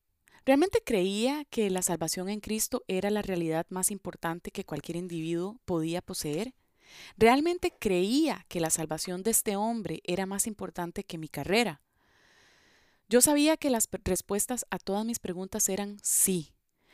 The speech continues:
La prueba de la sinceridad de mis creencias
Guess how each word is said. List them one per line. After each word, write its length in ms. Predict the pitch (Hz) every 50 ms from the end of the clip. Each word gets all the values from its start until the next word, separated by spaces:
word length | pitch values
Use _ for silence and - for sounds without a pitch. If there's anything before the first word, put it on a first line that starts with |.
| - - - -
La 180 | - 170 160 156
prueba 600 | _ - 190 196 208 220 226 254 285 320 - _ _ _ _ -
de 420 | 190 190 208 220 240 269 285 302 _ _ _ -
la 200 | - 190 208 220
sinceridad 640 | - 247 226 208 - 190 170 170 165 165 165 175
de 100 | 170 196
mis 180 | 185 180 170 -
creencias 600 | - 170 156 156 165 180 - - 226 233 - -